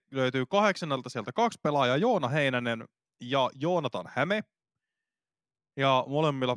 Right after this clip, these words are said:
tosiaan tulos viisitoista alle. Ja kuten tässä nyt puhuttiin, niin toi Heinäsen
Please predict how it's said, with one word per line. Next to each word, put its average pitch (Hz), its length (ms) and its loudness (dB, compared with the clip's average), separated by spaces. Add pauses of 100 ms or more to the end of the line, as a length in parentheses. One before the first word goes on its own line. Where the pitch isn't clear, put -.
tosiaan 127 380 -2
tulos 135 380 -4
viisitoista 131 600 -4
alle. 139 420 0 (2250)
Ja 127 80 0
kuten 131 200 0
tässä 139 140 -8
nyt 127 100 -16
puhuttiin, 139 380 0
niin 127 120 -6
toi 127 140 0
Heinäsen 123 640 -2